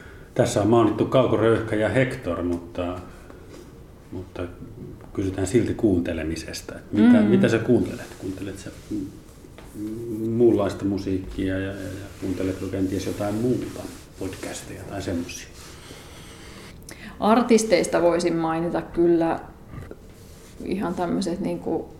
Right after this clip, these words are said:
Speaker 2: kasari, suomi, rock tai pop,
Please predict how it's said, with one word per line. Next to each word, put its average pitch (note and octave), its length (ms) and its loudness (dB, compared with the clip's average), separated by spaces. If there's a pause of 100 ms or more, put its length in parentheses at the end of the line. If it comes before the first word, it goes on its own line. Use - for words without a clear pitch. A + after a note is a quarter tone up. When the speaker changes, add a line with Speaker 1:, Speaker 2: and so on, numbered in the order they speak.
(200)
Speaker 2:
kasari, E3+ 840 0 (120)
suomi, D#3 680 -2 (640)
rock - 320 -4
tai - 160 -4
pop, - 320 -6